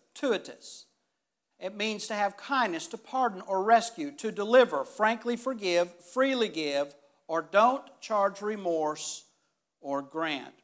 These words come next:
So here's the question I want to ask you today, and I want you to put this question in your heart and in your mind and in your memory as we go through these scriptures today. Here's the question. Do, do I want Christ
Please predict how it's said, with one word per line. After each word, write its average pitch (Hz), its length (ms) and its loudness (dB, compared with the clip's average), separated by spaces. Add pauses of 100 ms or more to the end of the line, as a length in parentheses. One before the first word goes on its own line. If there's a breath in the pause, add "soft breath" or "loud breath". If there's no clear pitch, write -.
(1000)
So - 120 -14
here's 339 260 2
the 302 80 -8
question 277 400 2
I 247 80 2
want 226 240 0
to 214 60 -4
ask 220 340 0
you 233 80 -8
today, 165 800 4
and 170 100 -10
I 180 100 2
want 226 260 0
you 254 40 0
to 233 60 -2
put 262 220 -4
this 254 160 -2
question 202 500 -2
in 226 260 -4
your 220 220 2
heart 170 480 6
and 175 100 -4
in 202 120 -4
your 226 140 0
mind 151 380 4
and 151 140 -6
in 190 140 -4
your 190 160 2
memory 175 720 -2 (560 soft breath)
as 180 240 4
we 170 380 -2 (120)
go 220 280 6
through 220 520 -2
these 196 400 0 (140)
scriptures 208 540 0
today. 147 540 -4 (180)
Here's 247 260 -2
the 277 100 -6
question. 160 640 -4 (760 soft breath)
Do, 208 440 -4
do 208 240 -12
I 233 220 6
want 302 360 2
Christ 175 640 0